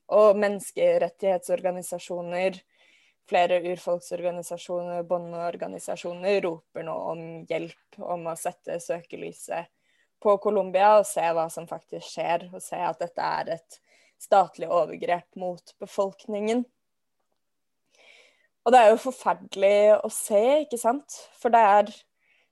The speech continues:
her er det jo et folk som ønsker, <laughs> som ønsker sosiale reformer, og som ønsker rettigheter,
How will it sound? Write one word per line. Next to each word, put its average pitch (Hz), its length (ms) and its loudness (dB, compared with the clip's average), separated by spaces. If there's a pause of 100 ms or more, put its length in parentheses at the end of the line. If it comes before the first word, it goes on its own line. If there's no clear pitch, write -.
(140)
her 220 160 8
er 202 140 8
det 202 160 0
jo 214 160 6 (800)
et - 180 -4
folk 202 320 0
som 202 300 -4
ønsker, 185 680 -6 (460)
<laughs> - 420 -20
som 220 140 0
ønsker 202 680 0
sosiale 190 600 4
reformer, 190 540 -2
og 185 100 2
som 190 120 -8
ønsker 185 500 -6 (1700)
rettigheter, 233 1040 4